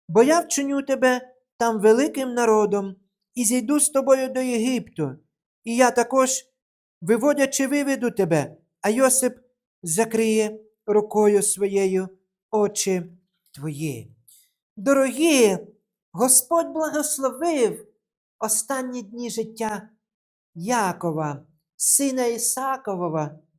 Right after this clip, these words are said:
сина Авраамового. Чому? Тому що Авраам, Ісак і Яків, вони в своєму житті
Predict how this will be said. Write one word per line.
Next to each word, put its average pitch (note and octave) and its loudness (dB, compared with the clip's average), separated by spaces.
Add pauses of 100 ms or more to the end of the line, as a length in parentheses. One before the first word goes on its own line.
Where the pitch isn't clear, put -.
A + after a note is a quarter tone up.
(480)
сина A#3 -6 (160)
Авраамового. G3+ -6 (560)
Чому? D4+ -2 (280)
Тому B3+ 0
що A#3+ -2 (640)
Авраам, A#3+ -2 (540)
Ісак A#3 -4
і A3+ -8
Яків, C4 -4 (540)
вони B3 -2 (200)
в - -10
своєму B3 -2
житті G#3+ -4